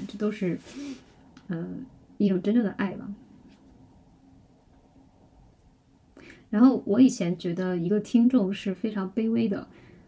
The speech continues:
但是我现在觉得听众很重要，因为听众是一切的立足点。当他们这些人在创作的时候，或者在演奏的时候，他一定是在想，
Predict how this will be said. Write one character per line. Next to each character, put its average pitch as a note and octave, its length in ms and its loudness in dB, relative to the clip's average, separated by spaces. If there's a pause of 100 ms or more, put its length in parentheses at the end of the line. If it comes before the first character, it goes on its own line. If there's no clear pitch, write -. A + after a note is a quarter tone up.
(160)
但 A3 120 -2
是 G#3+ 60 -2
我 F#3+ 100 0
现 A3+ 140 -2
在 G3+ 60 2
觉 F3+ 40 2
得 F3+ 100 2
听 A3+ 220 2
众 A3+ 180 2
很 - 160 -10
重 G#3+ 180 -4
要， C4 200 -6 (640)
因 A#3 100 6
为 B3+ 80 10
听 C4+ 320 8
众 A#3 160 4
是 G#3+ 180 0
一 E3+ 120 0
切 A3+ 200 0
的 F3 260 -2 (240)
立 G#3 220 -2
足 E3 200 -6
点。 - 200 -12 (720)
当 A3+ 80 2
他 A#3 180 0
们 G#3+ 160 2
这 G#3+ 120 -4
些 G#3+ 180 0
人 F3+ 160 2
在 G3 160 0
创 C4 240 0
作 F3 100 0
的 - 120 -6
时 - 180 -12
候， F#3+ 180 -6
或 G3 140 -2
者 F#3+ 60 0
在 G3 80 0
演 G3 240 -2
奏 G#3+ 160 -2
的 G3+ 40 -4
时 - 80 -8
候， B3+ 120 -8
他 - 180 -6
一 G#3+ 60 0
定 G#3+ 180 0
是 G3+ 180 -6
在 F3+ 240 -4
想， - 460 -12